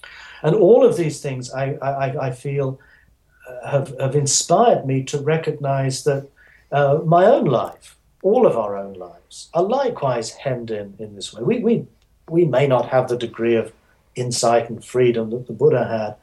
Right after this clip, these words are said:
but nonetheless we are confronted with exactly the same challenge, that our practice of the Dharma is not something that, um, goes on in some kind of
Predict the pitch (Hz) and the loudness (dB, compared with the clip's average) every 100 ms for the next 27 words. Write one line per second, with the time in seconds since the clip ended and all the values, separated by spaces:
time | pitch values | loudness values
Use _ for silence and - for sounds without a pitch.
0 | - _ - 156 165 240 180 131 127 - | -20 _ 0 2 4 4 4 2 2 0
1 | 156 160 156 - _ _ _ _ - - | 0 0 0 -4 _ _ _ _ -4 -2
2 | 160 139 208 233 - 139 139 139 - 139 | -2 0 2 2 0 -2 -2 -2 -2 -2
3 | 135 - 131 123 - 120 117 113 - - | -2 -6 -6 -6 -4 -4 -4 -8 -6 -6
4 | - 80 - - - _ _ - - - | -8 -14 -20 -20 -20 _ _ -20 -20 -10
5 | - 143 139 147 - - 233 - 175 - | 0 2 4 2 2 2 2 0 -4 -4
6 | 135 - 120 110 101 - - 160 175 247 | -6 -8 -8 -6 -6 -10 -14 -12 -2 -2
7 | 240 - 165 139 135 131 120 120 117 - | -2 0 0 0 -4 -6 -4 -2 -2 -4
8 | - _ _ _ - 123 117 113 107 _ | -14 _ _ _ -6 -2 0 -2 -8 _
9 | _ - 123 123 120 - - - 151 143 | _ -16 -10 -8 -8 -12 -6 4 4 6
10 | 135 127 117 110 - 123 113 123 120 117 | 4 4 2 -2 -4 -4 -4 -6 -2 -2
11 | 110 | -4